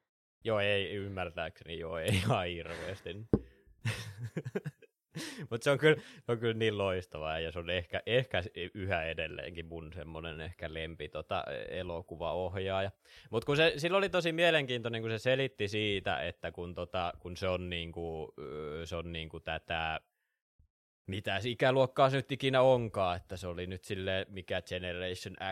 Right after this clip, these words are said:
X vai mikä se nyt ikinä onkaan, mut se kuitenkin selitti sitä, että kun niinku tota, silleen, että niinku niitten noi niinku popkulttuuri, tollaset vaikutteet ja kaikki muut tuli niinku, tiedätkö, T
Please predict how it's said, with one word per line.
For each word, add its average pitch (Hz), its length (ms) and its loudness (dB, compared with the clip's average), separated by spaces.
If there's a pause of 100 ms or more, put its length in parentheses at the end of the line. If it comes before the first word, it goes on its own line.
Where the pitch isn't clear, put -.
X - 140 -10
vai 95 160 -2
mikä 101 300 -4
se 107 80 -6
nyt 104 160 -8
ikinä 101 360 -4
onkaan, 107 560 2
mut 110 140 -6
se 113 80 0
kuitenkin 123 400 2
selitti 123 420 4
sitä, 113 440 4
että 92 240 -2
kun 90 240 -4
niinku 90 260 -4
tota, 92 520 0 (120)
silleen, 95 300 -2
että 92 180 -4
niinku 90 220 -6
niitten 98 440 -2
noi 87 200 -2
niinku 82 180 -10
popkulttuuri, 82 880 -6
tollaset 80 500 -8
vaikutteet 85 680 -4
ja 82 80 -8
kaikki 87 320 -6
muut 92 320 -6
tuli 92 240 -4
niinku, 87 260 -6
tiedätkö, 90 380 -4
T - 100 -6